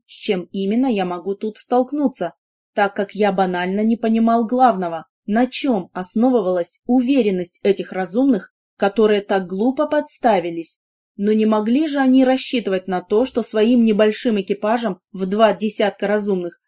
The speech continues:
они сумеют захватить корабль, который больше подходит по своему размеру к линейным крейсерам.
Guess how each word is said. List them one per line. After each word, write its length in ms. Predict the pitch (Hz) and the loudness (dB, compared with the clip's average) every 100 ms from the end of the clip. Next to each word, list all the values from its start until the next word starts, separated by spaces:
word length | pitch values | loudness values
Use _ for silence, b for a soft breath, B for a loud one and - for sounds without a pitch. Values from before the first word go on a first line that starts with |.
| - | -8
они 300 | 185 190 269 | -4 -2 -2
сумеют 460 | 302 302 277 269 | -2 -2 0 0
захватить 540 | 233 254 240 233 240 - | -2 0 -2 -2 -6 -4
корабль, 500 | 208 185 180 185 247 | -2 0 0 -2 -2
который 380 | 247 220 208 196 | -6 -2 -2 2
больше 360 | 190 202 285 | 2 2 0
подходит 480 | 269 262 - 208 202 | -4 -6 -2 -2 -2
по 100 | 226 | -6
своему 380 | - 220 214 214 | -4 -2 0 0
размеру 480 | 220 214 208 202 214 | 0 -2 -2 -2 -2
к 80 | |
линейным 560 | 226 226 214 208 220 254 | 0 0 0 0 0 0
крейсерам. 640 | 269 285 208 - 165 160 | -2 -2 -2 -4 -6 -8